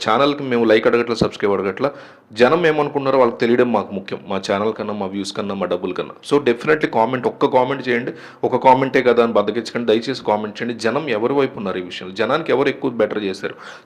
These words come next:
చంద్రబాబు is best, జగన్ is best. ఈ రెండిట్లో ఒకటి కామెంట్ చూసేసి మీరు వీడియో చూడడం కంటిన్యూ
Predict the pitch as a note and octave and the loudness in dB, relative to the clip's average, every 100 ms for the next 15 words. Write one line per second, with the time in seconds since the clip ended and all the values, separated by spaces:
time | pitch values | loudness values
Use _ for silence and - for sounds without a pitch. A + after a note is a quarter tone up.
0 | - A#2 C#3 D3 D3 C#3 C3 D3 - - | -2 4 6 6 6 2 2 0 -2 -14
1 | _ A2 G#2 G2+ A2+ G2+ - - G#2 G2+ | _ -4 0 0 -2 -4 -8 -8 -6 -6
2 | G#2+ G#2 A2+ G2+ G2 - - - - G#2+ | -6 -2 0 0 -6 -12 -20 -16 -2 0
3 | A#2 A2+ A#2+ A2 A2+ D#3+ B2+ G#2+ G#2+ G#2 | 0 -2 -2 -4 -6 -6 -6 -2 -2 -2
4 | G#2 G#2 G2+ G2+ | -4 -4 -2 -2